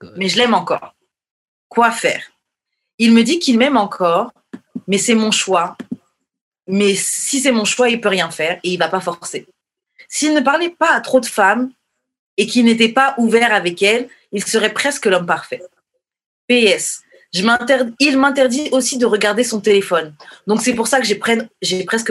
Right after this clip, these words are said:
Speaker 2: aucune confiance en lui.
Speaker 1: Ashley, tu
Speaker 2: Juste
Speaker 1: peux
Speaker 2: la
Speaker 1: commencer.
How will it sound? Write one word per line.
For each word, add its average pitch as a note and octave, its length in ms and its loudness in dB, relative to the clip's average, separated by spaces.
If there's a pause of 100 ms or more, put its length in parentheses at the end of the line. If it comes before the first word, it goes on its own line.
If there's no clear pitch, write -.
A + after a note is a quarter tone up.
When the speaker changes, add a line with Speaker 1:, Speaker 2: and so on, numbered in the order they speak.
Speaker 2:
aucune F#3+ 260 -2
confiance F3 380 -8
en D#3 80 -6
lui. B2+ 140 -14 (3000)
Speaker 1:
Ashley, - 300 -2
tu - 60 -6
Speaker 2:
Juste F#4+ 100 -2
Speaker 1:
peux - 60 0
Speaker 2:
la - 160 2
Speaker 1:
commencer. G3+ 140 2